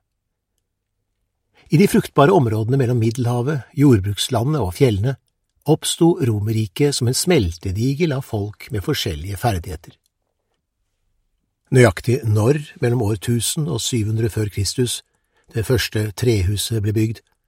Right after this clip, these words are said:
og når de små nomadeboplassene vek plass for den første permanente landsbyen, det vet vi ikke. Men da de første hyttene sto ferdige,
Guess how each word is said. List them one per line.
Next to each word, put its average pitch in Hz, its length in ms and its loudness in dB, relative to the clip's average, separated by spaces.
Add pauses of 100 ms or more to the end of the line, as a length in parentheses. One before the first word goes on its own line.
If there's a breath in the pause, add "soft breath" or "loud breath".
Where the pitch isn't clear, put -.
(500 loud breath)
og 151 160 8
når 131 240 6
de 120 200 -2
små 113 420 -4
nomadeboplassene 113 1300 0
vek 104 240 -4
plass - 380 -4 (260)
for 95 140 -6
den 95 100 -4
første 107 400 -2
permanente 101 560 -2
landsbyen, 113 560 -2 (720)
det 110 160 2
vet 80 160 -6
vi 92 80 -6
ikke. - 180 -18 (880 loud breath)
Men 165 140 4
da 160 80 8
de 196 160 2
første - 320 -2
hyttene 123 480 -2
sto 131 160 0
ferdige, 95 480 0